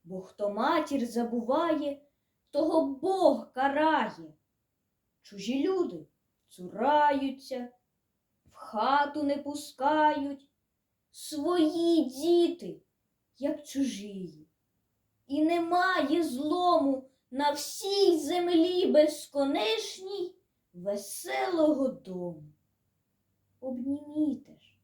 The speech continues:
брати мої, найменшого брата. Нехай мати усміхнеться, заплакана мати.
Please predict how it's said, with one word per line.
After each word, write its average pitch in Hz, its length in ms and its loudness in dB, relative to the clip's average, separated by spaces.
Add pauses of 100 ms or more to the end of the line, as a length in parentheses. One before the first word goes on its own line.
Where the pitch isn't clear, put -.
(340)
брати 247 680 -6
мої, 226 600 -6 (680)
найменшого 247 1040 -6
брата. 175 640 -14 (840)
Нехай 277 420 -2
мати 285 580 -2
усміхнеться, 240 1160 -4 (680)
заплакана 254 1120 -4
мати. 170 420 -12